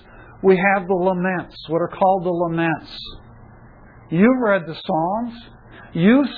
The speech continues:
seen them. They're there. The psalmist crying out, "Oh God, how long? Why, God?" And we have these lament psalms. And I was just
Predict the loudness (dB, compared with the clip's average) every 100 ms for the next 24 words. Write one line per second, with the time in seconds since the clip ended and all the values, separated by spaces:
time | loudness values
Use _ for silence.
0 | -4 -2 -2 -2 -2 -4 -8 -18 -18 -2
1 | 4 6 4 0 -2 -4 -4 -6 -10 -20
2 | -20 -4 -2 0 2 4 2 -2 -8 -6
3 | -4 -2 -2 -2 0 -2 -4 -4 0 2
4 | 0 -2 -2 -2 -2 -2 -2 -2 -4 -6
5 | -10 -16 -20 -20 -20 -20 -20 -10 2 6
6 | 6 6 2 -2 -2 -6 -4 -4 -4 -6
7 | -10 -14 -18 -20 -20 -20 -20 -20 -20 -18
8 | -18 -18 -20 -20 -14 -4 0 0 0 -2
9 | -2 -4 -8 -14 -2 0 2 0 -2 -8
10 | -4 -2 0 -2 -4 -10 -6 0 2 0
11 | -10 -20 -8 2 2 2 -2